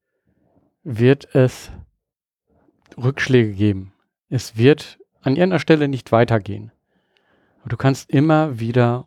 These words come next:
umdenken. Du kannst immer wieder etwas anderes machen. Und du wirst damit weiterkommen. Und das wünsche ich dir.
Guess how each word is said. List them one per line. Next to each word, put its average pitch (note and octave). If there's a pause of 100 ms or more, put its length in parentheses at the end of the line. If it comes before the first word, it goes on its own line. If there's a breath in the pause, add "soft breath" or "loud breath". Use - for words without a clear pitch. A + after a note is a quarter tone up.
(140)
umdenken. G#2+
Du G#2+
kannst C3
immer D#3+
wieder C#3+ (180)
etwas B2
anderes B2
machen. A2+ (1400)
Und A#2 (260)
du A2+
wirst A#2
damit A#2+
weiterkommen. A2 (1800)
Und -
das -
wünsche A#2
ich -
dir. C3+